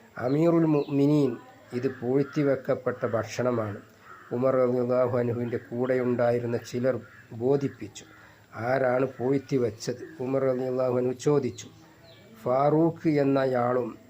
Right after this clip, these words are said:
ഫാറൂഖ് എന്നയാളും ഉമറിൻ്റെ മൗലയായ ഇന്നയാളുമാണ്"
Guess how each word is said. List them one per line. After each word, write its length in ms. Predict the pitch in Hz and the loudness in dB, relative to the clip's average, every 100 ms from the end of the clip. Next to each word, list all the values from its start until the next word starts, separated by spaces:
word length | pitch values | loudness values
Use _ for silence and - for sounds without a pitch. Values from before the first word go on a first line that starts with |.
| - - | -16 -6
ഫാറൂഖ് 720 | 120 127 135 139 147 - 151 | 0 2 2 2 0 -2 0
എന്നയാളും 880 | 135 127 127 131 113 120 127 123 - - | 2 2 0 2 2 2 0 -2 -6 -12
ഉമറിൻ്റെ 640 | 120 123 131 143 139 139 | -8 -2 0 2 2 2
മൗലയായ 760 | 135 123 123 131 147 131 123 120 123 - - - - - _ | 2 2 2 2 2 4 2 0 -4 -10 -18 -20 -20 -20 _
ഇന്നയാളുമാണ്" 1000 | - 123 135 151 131 120 127 127 110 101 | -8 0 2 4 4 4 2 2 -2 -6